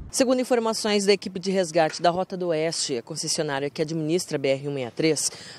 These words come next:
Lucivânia foi encontrada vagando pela rodovia nas proximidades de um posto de atendimento da Rota do Oeste. Ela foi trazida às pressas aqui para o Hospital Regional de Sorriso,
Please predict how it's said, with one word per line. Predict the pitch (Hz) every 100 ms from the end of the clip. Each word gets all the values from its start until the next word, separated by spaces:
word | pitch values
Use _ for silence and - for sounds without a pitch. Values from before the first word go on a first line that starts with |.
| -
Lucivânia | 175 202 214 226
foi | 226 240
encontrada | 240 220 220 214 214 214
vagando | 196 247 226 214 302 330 185
pela | - 160 151
rodovia | 165 131 127 208 254 160 - - -
nas | 170 -
proximidades | 277 277 254 190 190 190 185 175
de | 226
um | 226
posto | - 220 240 233 - 240 180
de | 170 220
atendimento | 208 226 220 214 208 202 220 202 160 143
da | 143 156
Rota | 160 165
do | 160
Oeste. | 147 117 117 - 147 - - - -
Ela | - 165
foi | - 208 190
trazida | 196 208 185 147 202 202
às | 202 -
pressas | 196 180 156 - 165 - - -
aqui | 160 165 196
para | 196 190
o |
Hospital | 185 202 170 185 202
Regional | 202 196 175 156
de | -
Sorriso, | 151 135 190 196